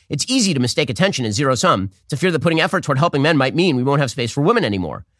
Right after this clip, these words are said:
There's something appealing to about the idea of gender neutrality, or at least rejecting gender essentialism as a social ethos. After all, attaching specific traits to men will redound to women too. If we say real men are strong, does that mean real women must be weak? I'm convinced that men are in crisis, and I strongly suspect that ending it will require a positive vision of what masculinity entails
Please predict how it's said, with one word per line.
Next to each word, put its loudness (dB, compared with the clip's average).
There's 2
something 2
appealing 2
to -2
about 2
the -2
idea 0
of -2
gender 2
neutrality, 0
or 4
at 4
least -2
rejecting 0
gender 2
essentialism -2
as -4
a -4
social -4
ethos. -6
After 2
all, 4
attaching 0
specific -4
traits -6
to -6
men 2
will -2
redound -2
to -6
women 0
too. -2
If -2
we 0
say 0
real 2
men 2
are -2
strong, -2
does -4
that 0
mean 2
real 2
women 0
must -2
be -8
weak? -6
I'm 2
convinced 2
that -6
men 2
are 4
in 0
crisis, -2
and -6
I -2
strongly 2
suspect -4
that -6
ending 2
it -2
will -6
require -2
a 0
positive 2
vision -4
of 0
what -2
masculinity 0
entails -2